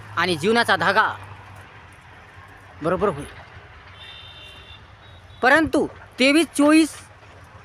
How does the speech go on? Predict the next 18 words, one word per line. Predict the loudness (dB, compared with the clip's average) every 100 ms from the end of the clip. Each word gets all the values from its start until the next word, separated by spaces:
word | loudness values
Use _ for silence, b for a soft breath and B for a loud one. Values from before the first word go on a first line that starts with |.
| -20 -4
या | 2 2
वय-, | 2 0 -4
व-, | -2 0 0 0
या | 2 4
वयातच | 4 2 2 -2 -4 -8
लग्न | -4 -2 0
करायचं | 0 0 0
असेल, | 0 0 -2 -8 -20 -20 -8 -4
तर |
त्यासाठी | 0 0 0 0 0 0
मात्र | 0 0 -6 -8 -16 -20 -20 -20 -20 -20 -20 -20 -20 -20 -20 -20 -20 -20 -20 -20 -20 -20 -4
आर्थिक | -2 0 -4 -2
परिस्थिती | -4 -4 -6 -6
चांगली | -4 -2 0
पाहिजे, | -2 -4 -10 -20 -20 -20 -20 -20 -20 -20 -20 -20 -20 -2
कमवणारा | 0 4 4 4 4
असला | 2 2 0
पाहिजे, | 0 -2 -6